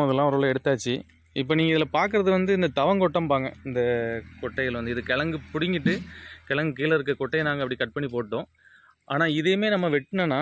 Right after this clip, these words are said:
உள்ள வந்து வெட்டி உள்ள ஒரு தேங்காய் மாதிரி இருக்கும். பார்த்திருப்பீங்க, அந்த சென்னையில கூட நிறைய இடத்துலலாம் அந்த டி நகர்லலாம் நானே பார்த்திருக்கேன், அதுல தவங்கொட்டை வச்சிருப்பாங்க. அது வந்து இதுல உள்ள கொட்டை தான், இந்த இருக்குல்ல, ரொம்ப டேஸ்டியா இருக்கும்.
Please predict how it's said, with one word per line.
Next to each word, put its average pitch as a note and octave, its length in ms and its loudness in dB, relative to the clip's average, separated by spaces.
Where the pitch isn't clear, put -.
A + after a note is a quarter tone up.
உள்ள C#3+ 180 4
வந்து D3+ 220 2
வெட்டி C3+ 320 0
உள்ள C#3 240 2
ஒரு B2+ 160 2
தேங்காய் F3+ 300 2
மாதிரி F3 160 2
இருக்கும். C#3 240 -2
பார்த்திருப்பீங்க, D#3 460 0
அந்த A#2+ 120 4
சென்னையில D#3+ 300 2
கூட D3 100 2
நிறைய C#3+ 200 2
இடத்துலலாம் C#3 460 0
அந்த A#2+ 160 -2
டி F3+ 160 2
நகர்லலாம் D#3 420 2
நானே C#3+ 220 2
பார்த்திருக்கேன், B2+ 380 0
அதுல A#2 120 2
தவங்கொட்டை D3 360 2
வச்சிருப்பாங்க. A2 420 -2
அது C#3 160 4
வந்து E3 240 2
இதுல D3 180 4
உள்ள C#3 200 2
கொட்டை C3 240 0
தான், - 120 -4
இந்த B2 160 -4
இருக்குல்ல, A#2 240 -2
ரொம்ப C3 160 -2
டேஸ்டியா D#3 400 0
இருக்கும். C3+ 240 -4